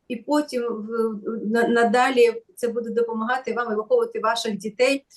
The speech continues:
і знаходити мову з вашими, е, друзями. Це дуже класно. Так, е, дівчатка, хто-небудь вийдіть, будь ласка, щоб я хоч з кимось розмовляла, хоча б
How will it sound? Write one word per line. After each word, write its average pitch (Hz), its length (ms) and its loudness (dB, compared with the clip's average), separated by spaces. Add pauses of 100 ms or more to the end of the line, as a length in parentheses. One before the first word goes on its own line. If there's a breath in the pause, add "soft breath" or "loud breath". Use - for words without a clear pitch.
(280 soft breath)
і 240 200 2
знаходити 240 600 -2
мову 233 340 2
з 202 100 -2
вашими, 220 560 0
е, 208 640 -2 (360)
друзями. 247 680 2 (240 loud breath)
Це - 140 -4
дуже 240 280 0
класно. 196 560 0 (380 loud breath)
Так, 254 280 2 (720)
е, 247 160 2
дівчатка, 254 500 0
хто-небудь 285 640 4
вийдіть, 311 420 0
будь 247 160 -6
ласка, 240 300 0
щоб - 220 -16
я 285 160 4
хоч 285 120 2
з - 200 -8
кимось 302 360 4
розмовляла, 233 840 0
хоча 262 260 0
б 269 40 -6